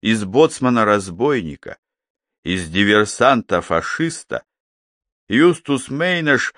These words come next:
вдруг превратился в капитана первого ранга Хрисанфа Рожкова. Это нужно было пережить.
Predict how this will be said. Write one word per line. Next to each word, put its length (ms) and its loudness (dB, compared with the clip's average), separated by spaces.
вдруг 320 0
превратился 760 2
в 60 -12
капитана 720 2
первого 560 2
ранга 460 2
Хрисанфа 800 0
Рожкова. 760 2
Это 300 2
нужно 400 0
было 300 2
пережить. 800 -6